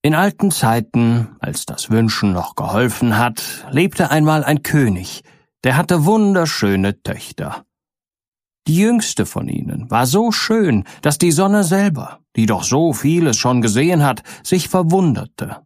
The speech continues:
so oft sie ihr ins Gesicht schien. Nahe bei dem Schlosse war ein großer, dunkler Wald, und mitten darin, unter einer alten Linde, war ein Brunnen.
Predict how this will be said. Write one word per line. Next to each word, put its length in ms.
so 220
oft 320
sie 140
ihr 220
ins 160
Gesicht 440
schien. 320
Nahe 420
bei 180
dem 160
Schlosse 540
war 120
ein 160
großer, 460
dunkler 440
Wald, 360
und 160
mitten 320
darin, 560
unter 420
einer 260
alten 320
Linde, 520
war 160
ein 200
Brunnen. 600